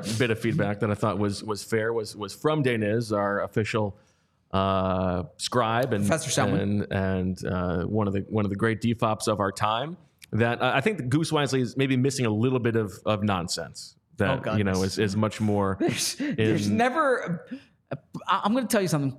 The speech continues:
Speaker 2: Uh, Professor Selman, never suggest the Bowmore nonsense. When you suggest the Bowmore nonsense,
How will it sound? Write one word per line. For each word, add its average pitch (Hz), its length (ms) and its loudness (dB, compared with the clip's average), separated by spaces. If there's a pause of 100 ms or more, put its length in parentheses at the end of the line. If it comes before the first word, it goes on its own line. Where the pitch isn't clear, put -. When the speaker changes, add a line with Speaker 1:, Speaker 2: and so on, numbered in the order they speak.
Speaker 2:
Uh, 123 320 0
Professor 208 360 0
Selman, 160 460 2
never 233 380 4
suggest 175 440 0
the 151 60 2
Bowmore 120 420 0
nonsense. 110 540 -6 (300)
When 165 120 2
you 175 60 4
suggest 214 360 0
the 220 80 0
Bowmore 170 400 2
nonsense, 127 640 0